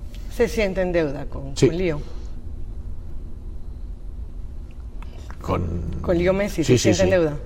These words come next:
Speaker 2: Sí, sí, sí.
Speaker 1: Sí.
Speaker 2: O sea, mm, moralmente,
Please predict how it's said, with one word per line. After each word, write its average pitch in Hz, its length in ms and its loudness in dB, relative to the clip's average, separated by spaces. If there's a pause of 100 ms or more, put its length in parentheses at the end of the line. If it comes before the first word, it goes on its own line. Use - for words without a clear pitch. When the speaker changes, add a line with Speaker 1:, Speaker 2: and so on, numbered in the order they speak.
(140)
Speaker 2:
Sí, 139 300 4 (260)
sí, 98 140 0
sí. 92 200 -2 (440)
Speaker 1:
Sí. 156 220 -6 (140)
Speaker 2:
O - 20 -6
sea, 90 240 4
mm, 87 1000 -2
moralmente, 110 720 6